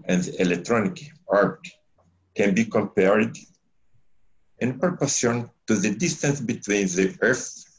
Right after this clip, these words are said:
the other planets, and the Sun. So we are made, made up of empty space.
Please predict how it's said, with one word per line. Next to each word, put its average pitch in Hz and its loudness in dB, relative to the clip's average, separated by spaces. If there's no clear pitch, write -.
the 90 -2
other 110 2
planets, 113 0
and 107 0
the 101 0
Sun. - -4
So 135 0
we 120 2
are 131 2
made, 151 0
made 113 -2
up 120 -2
of 95 0
empty 127 -4
space. - -2